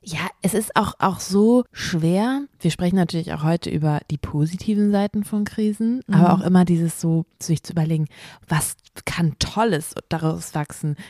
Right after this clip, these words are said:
Speaker 1: Dieses so Christian Lindner Zitat von, ähm, "Krisen sind nur dornige Chancen." Sagt er das über Krisen, ne? Ähm,
Speaker 2: <laughs> Oh mein
Speaker 1: äh,
Speaker 2: Gott.
Speaker 1: das ist so, <laughs> auf der einen Seite he has a point. Aber das nervt halt auch, wenn du mitten in der Krise steckst, wenn Leute
Speaker 2: Ja.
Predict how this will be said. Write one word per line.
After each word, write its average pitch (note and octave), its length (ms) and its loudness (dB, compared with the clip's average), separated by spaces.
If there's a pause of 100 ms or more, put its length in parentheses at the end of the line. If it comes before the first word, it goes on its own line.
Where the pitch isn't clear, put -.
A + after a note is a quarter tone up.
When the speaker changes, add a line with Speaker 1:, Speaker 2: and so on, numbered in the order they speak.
Speaker 1:
Dieses D#3+ 300 -2
so E3 100 -2
Christian E3 400 -2
Lindner F3+ 340 0
Zitat D#3+ 440 -2
von, E3 280 0 (360)
ähm, D#3 280 4
"Krisen E3+ 360 2
sind E3 120 4
nur D#3 120 4
dornige D#3 320 2
Chancen." G3 600 0
Sagt C#3 200 -4
er D3+ 40 -6
das D3+ 200 -8
über D#3 180 0
Krisen, D#3 380 -2
ne? F#3+ 160 0 (520)
Ähm, F3 400 8
Speaker 2:
<laughs> G3+ 60 0 (460)
Oh C#4+ 60 2 (440)
mein - 80 -2
Speaker 1:
äh, G3+ 120 10
Speaker 2:
Gott. F#3+ 120 6
Speaker 1:
das F#3+ 120 8
ist G3+ 200 -2
so, G#3+ 220 6 (120)
<laughs> - 360 0
auf A3 160 -4
der - 160 -2
einen A#3+ 200 0
Seite A#3 420 -2 (260)
he F4+ 280 0 (580)
has G3+ 340 -4
a B3+ 80 -2
point. E3 880 -4 (500)
Aber G#3 460 4
das G3 180 2
nervt G3+ 320 6
halt G3 160 2
auch, F3+ 180 0
wenn F#3+ 140 8
du F#3+ 60 8
mitten G3+ 220 2
in F#3 100 2
der F3+ 100 2
Krise G3+ 260 0
steckst, - 380 -2
wenn F3 140 4
Leute F#3 240 4
Speaker 2:
Ja. F#3 60 4